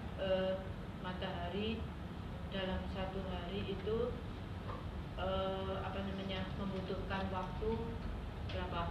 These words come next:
Dua puluh empat, dua puluh empat jam. Tapi ada bagian bumi yang tidak mendapatkan matahari seperti Indo-, Indonesia dalam waktu, kurun waktunya dalam satu ha-, hari.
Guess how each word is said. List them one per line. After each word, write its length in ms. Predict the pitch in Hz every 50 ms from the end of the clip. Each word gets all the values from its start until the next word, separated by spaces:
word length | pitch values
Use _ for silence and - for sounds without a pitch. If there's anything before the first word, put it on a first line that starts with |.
| - - -
Dua 160 | 185 180 175 170 185
puluh 160 | 185 190 190 - -
empat, 400 | - 190 196 - - - - - - - - - - - - - -
dua 160 | - 196 190 185 -
puluh 160 | 180 185 185 170 -
empat 240 | 170 175 175 170 - - - 170
jam. 120 | - - - - - - - - - - -
Tapi 240 | 190 190 190 - -
ada 240 | - - 190 202 196 190
bagian 400 | - 190 190 - - 202 202 196 190 196
bumi 400 | 202 202 202 214 226 240 240 233
yang 80 | 233 214
tidak 320 | 214 208 202 185 180 - 196 190
mendapatkan 640 | 190 175 175 175 180 180 - 185 190 190 190 - - - - 196 196 190 - -
matahari 480 | 190 196 190 196 190 185 180 196 226 220
seperti 560 | - - - 196 - - - 208 202 196 190
Indo-, 320 | 190 185 196 208 226 233 - - - - - - - - -
Indonesia 560 | 196 196 196 196 196 190 190 - 214 208 208 202
dalam 400 | 202 190 185 180 190 190 190 185
waktu, 320 | 185 185 190 - - - 202 202 202 -
kurun 320 | - 214 214 208 202 202
waktunya 480 | 202 196 - - 214 208 208 202 190 185 185 180
dalam 240 | 185 180 185 190 196 196
satu 240 | 190 196 190 - 208 202
ha-, 240 | 196 202 208 220 220 - - - - - - - - - 185
hari. 480 | 185 185 - - - - - - -